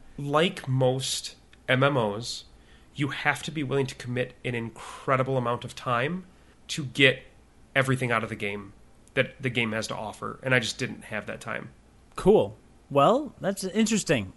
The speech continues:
Speaker 2: I did not, uh, expect that. 'Cause you, you reviewed it on Unqualified Gamers, and then you said after a couple weeks, you're like, "Oh, well, yeah, I played it for a month, I canceled my subscription." And then a month later, I'm on Steam and I see you playing it. And I was like, "What are
Speaker 1: I
Speaker 2: you
Speaker 1: know.
Speaker 2: doing?"
Speaker 1: I know. I had this, like,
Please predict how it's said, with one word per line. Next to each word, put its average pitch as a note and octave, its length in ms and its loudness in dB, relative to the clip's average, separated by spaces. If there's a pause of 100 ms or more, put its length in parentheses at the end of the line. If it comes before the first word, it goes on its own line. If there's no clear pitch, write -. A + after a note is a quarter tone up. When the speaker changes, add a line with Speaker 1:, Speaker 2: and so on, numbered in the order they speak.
(100)
Speaker 2:
I D#3+ 100 2
did E3+ 120 6
not, D#3+ 360 2
uh, D3+ 260 4
expect E3 400 2
that. G2+ 240 -2 (340)
'Cause A3 140 4
you, B3+ 80 10
you A#3+ 180 6
reviewed B3 320 6
it C4 80 4
on A3 120 4
Unqualified G3+ 580 4
Gamers, E3+ 420 2
and E3+ 240 4
then D#3+ 500 2 (400)
you D3+ 80 -2
said G3 160 6
after F#3 300 6
a D#3+ 60 4
couple E3+ 240 4
weeks, F3 540 2
you're E3+ 140 4
like, F3+ 160 6
"Oh, F#3+ 360 10
well, E3+ 180 10
yeah, E3+ 180 8
I D#3+ 40 6
played D#3+ 180 4
it C3+ 60 -2
for D3+ 120 4
a C#3+ 40 6
month, C3+ 280 6
I C3+ 60 6
canceled B2+ 360 2
my B2 60 0
subscription." A2 680 -4
And F#3+ 120 6
then G#3 160 6
a G3 100 8
month F3+ 260 6
later, F#3+ 200 10
I'm E3 120 6
on D3 120 6
Steam F3 360 2
and D#3 80 6
I D3+ 80 6
see D3 140 0
you D3 120 4
playing C#3+ 360 0
it. F#2+ 160 -8
And - 380 -18
I - 20 -2
was D#3+ 100 2
like, E3+ 100 6
"What G3 100 6
are G3+ 40 10
Speaker 1:
I - 20 8
Speaker 2:
you G3+ 60 10
Speaker 1:
know. A3 180 12
Speaker 2:
doing?" G#2 240 -6 (380)
Speaker 1:
I C#3+ 80 0
know. E3+ 240 6
I B2 120 4
had D#3 160 2
this, C#3 160 -4
like, C3 220 -4